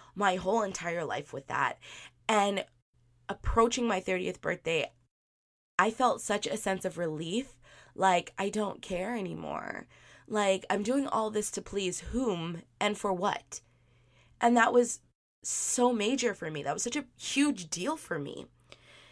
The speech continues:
And I really do believe that it's attributed to being thirty. I do firmly believe that once you hit certain milestones in your age, because you go through certain experiences,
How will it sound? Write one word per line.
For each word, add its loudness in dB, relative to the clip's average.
And -4
I 2
really 4
do 0
believe -4
that 4
it's 0
attributed 4
to -2
being -2
thirty. -4
I 2
do -6
firmly -4
believe -8
that -4
once -4
you -6
hit -6
certain -4
milestones 2
in -2
your -4
age, -4
because 0
you 0
go 0
through -2
certain -2
experiences, -2